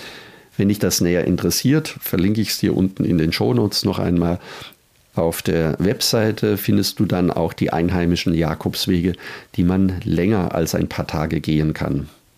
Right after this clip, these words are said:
In Deutschland wäre das zum Beispiel der Münchner Jakobsweg oder der Mosel-Camino. Für mich direkt vor meiner Haustüre auch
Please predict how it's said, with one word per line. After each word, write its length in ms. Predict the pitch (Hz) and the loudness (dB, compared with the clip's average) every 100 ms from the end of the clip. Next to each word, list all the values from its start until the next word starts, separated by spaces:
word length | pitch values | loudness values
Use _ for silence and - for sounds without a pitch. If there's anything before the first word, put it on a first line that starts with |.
| _ - | _ -10
In 340 | 95 78 82 - | -6 -4 -6 -4
Deutschland 500 | - 95 104 90 - | -2 -2 0 0 0
wäre 220 | 90 87 | 0 0
das 220 | 85 82 | -2 -4
zum 140 | - 82 | -2 0
Beispiel 460 | 78 - 80 78 73 - - - - | 0 0 0 -2 -2 -10 -16 -10 -2
der 100 | 82 | 2
Münchner 380 | 120 156 127 120 | 2 2 0 2
Jakobsweg 920 | 107 101 - 92 - 95 90 87 - | 2 0 -2 -4 -2 2 2 0 -4
oder 300 | - 82 80 | -2 0 0
der 160 | - 82 | 0 2
Mosel-Camino. 960 | 87 123 117 - 101 101 101 95 92 - - - - - - _ _ _ 95 | 2 2 0 0 0 2 4 2 0 -8 -16 -12 -12 -14 -20 _ _ _ -4
Für 160 | 104 | 0
mich 260 | 104 151 - | 2 2 0
direkt 400 | 110 90 98 - | 0 0 -2 -4
vor 200 | - 92 | -2 0
meiner 260 | 87 85 85 | 2 2 2
Haustüre 720 | 87 - - 90 82 87 76 | 0 -2 -2 0 0 0 -2
auch 200 | 76 | -4